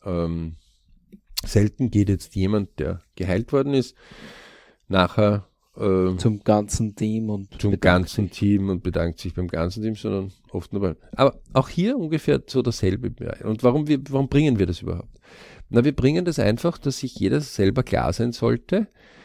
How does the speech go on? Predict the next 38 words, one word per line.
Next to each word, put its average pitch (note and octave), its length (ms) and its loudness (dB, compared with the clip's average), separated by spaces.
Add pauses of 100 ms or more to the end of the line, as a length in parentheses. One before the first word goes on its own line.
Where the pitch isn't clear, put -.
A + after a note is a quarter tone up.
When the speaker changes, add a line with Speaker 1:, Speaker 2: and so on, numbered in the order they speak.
(520)
Speaker 1:
wenn A2+ 240 4
es C3+ 160 0
in C3 120 0
seinem A#2+ 420 2
Leben G2+ 320 2
vielleicht G2 420 0
in G2+ 160 -6
einer G2 160 -2
Position F#2+ 760 -4
ist, - 640 -6
ähm, G2 640 0 (800)
wo G#2+ 180 0
es - 260 -8 (1000)
das - 160 -4
Verlangen A2 380 2
ist, A2 160 -2
mehr F#2+ 340 2
zu F#2+ 220 -4
haben, D2+ 600 -6 (260)
dass G2+ 180 -2
er G2 60 2
hier B2 260 0
jederzeit A#2+ 540 0
mit G2+ 160 -6
der - 80 -6
B - 140 -6
R - 120 -6
C E2 240 -4 (520)
Technik, - 600 -2
äh, G#2 40 -10
und G2 500 -10
den E2+ 100 -2
Techniken, C#3 580 -2 (120)
unter F#2 320 -6
anderem F2 320 -4
auch E2 160 -8
die - 120 -8
L-P-Technik, A#2+ 680 -2